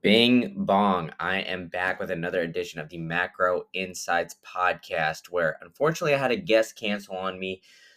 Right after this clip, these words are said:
So I'm gonna do a little bit of a solo rip here for you all, giving you a wrap on twenty twenty-three, giving you some of the green candle thoughts.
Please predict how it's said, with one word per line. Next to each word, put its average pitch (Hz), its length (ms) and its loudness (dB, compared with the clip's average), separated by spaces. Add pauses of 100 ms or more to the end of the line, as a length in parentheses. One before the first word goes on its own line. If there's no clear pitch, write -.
So 110 200 4
I'm 98 160 0
gonna 101 140 4
do 104 180 2
a - 20 4
little 107 220 4
bit 107 240 2
of 98 140 -2
a 90 160 0
solo 110 920 4
rip 95 440 -2 (200)
here 95 500 -4 (100)
for 95 260 -4
you 87 240 -6
all, 107 540 4
giving 98 280 -8
you 90 300 -8
a 90 160 -2
wrap 95 540 0 (420)
on 87 320 -4 (180)
twenty 104 380 -6
twenty-three, 110 960 -2 (540)
giving 101 240 0
you 92 100 -4
some 98 220 -4
of 87 40 -4
the 90 80 0
green 95 360 0
candle 92 400 -2
thoughts. 107 480 2